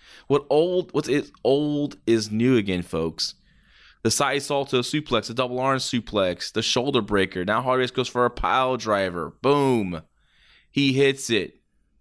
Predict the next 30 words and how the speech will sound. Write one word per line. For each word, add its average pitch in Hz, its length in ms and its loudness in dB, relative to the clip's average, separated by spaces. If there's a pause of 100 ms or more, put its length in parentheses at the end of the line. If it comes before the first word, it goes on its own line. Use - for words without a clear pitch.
(440)
Goes 151 240 2
for 147 120 -4
the 135 60 0
cover. 131 340 -2
One, 127 640 0
two. 135 420 2
Tsuruta 139 400 -2
kicks - 240 -6
out. 123 380 0
A - 20 -14
lot 120 220 2
of - 40 -10
people, 123 300 -6
a - 0 -
lot 120 220 2
of, 110 120 -2
"Oh, 101 220 -2
how 170 280 -6
could 127 180 -2
they 107 80 0
kick - 200 -6
out 117 120 0
a 107 100 0
pile 120 380 2
driver?" 95 500 -2 (720)
Well, 151 140 -2
remember, 151 360 2
Tsuruta 151 460 0
was 151 180 0
pretty, 151 680 0